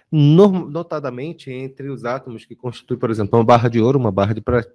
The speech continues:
platina, um fio de cobre, você tem um encadeamento de elé-, de, de átomos, de, de metais,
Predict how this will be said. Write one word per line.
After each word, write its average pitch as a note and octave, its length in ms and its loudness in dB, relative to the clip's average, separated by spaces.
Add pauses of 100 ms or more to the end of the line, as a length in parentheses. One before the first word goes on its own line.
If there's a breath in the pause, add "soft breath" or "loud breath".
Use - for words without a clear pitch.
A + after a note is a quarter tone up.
platina, B2+ 460 -10
um F#2+ 80 -12
fio A2 200 -14
de G2 100 -20
cobre, A2+ 380 -10 (420 soft breath)
você A2+ 200 -10
tem D3 160 -6
um - 20 -6
encadeamento D#3+ 1040 -6 (360 soft breath)
de G#2+ 140 -10
elé-, A2+ 500 -6
de, F#2+ 300 -12
de F#2+ 200 -10
átomos, G2 560 -8
de, F2+ 140 -14
de - 140 -20
metais, A2+ 440 -8